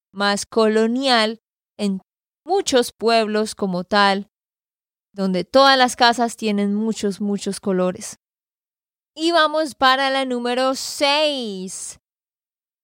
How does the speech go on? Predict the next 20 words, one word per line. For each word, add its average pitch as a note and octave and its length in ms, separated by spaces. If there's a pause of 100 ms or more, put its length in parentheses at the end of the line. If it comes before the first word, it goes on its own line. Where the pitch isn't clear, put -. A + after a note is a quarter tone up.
(180)
Ir E4 240
a E4+ 120
Colombia A#3+ 800
a G#3 200
disfrutar A#3+ 960
de A3 100
las F#3+ 340
fiestas A#3+ 720 (100)
y A3 260 (200)
festivales. G3 1300
En G3+ 200
Colombia A#3 800 (200)
tenemos F#3+ 680
fiesta A3+ 760 (200)
para F#3 400 (240)
todo. C#4 420 (240)
Hay G#3+ 160
muchos C4 480
festivales, B3 1120 (380)
carnavales, A3 1120